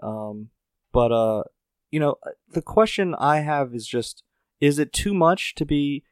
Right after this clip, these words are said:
It is a show, but these guys aren't wrestling like it is a show. The Shibata wrestles like it's a shoot fight, and is that something that you like, or,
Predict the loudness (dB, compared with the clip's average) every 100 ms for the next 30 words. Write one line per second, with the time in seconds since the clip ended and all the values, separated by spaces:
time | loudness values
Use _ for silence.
0 | -2 4 6 6 0 -2 -6 -10 -16 _
1 | -6 -2 2 6 6 6 0 2 2 2
2 | 0 -6 -6 -6 -10 -14 _ _ -2 0
3 | 0 -2 -8 -10 -12 -14 -16 -10 -2 4
4 | 6 6 4 2 2 -8 -8 -8 -10 -6
5 | -6 -6 0 2 2 0 _ -4 -2 -2
6 | 2 2 2 -2 0 -2 0 0 -2 -6
7 | _ _ _ -14 -6 -4 -4 0 2 2
8 | 0 -6 -20 _ 2 2 2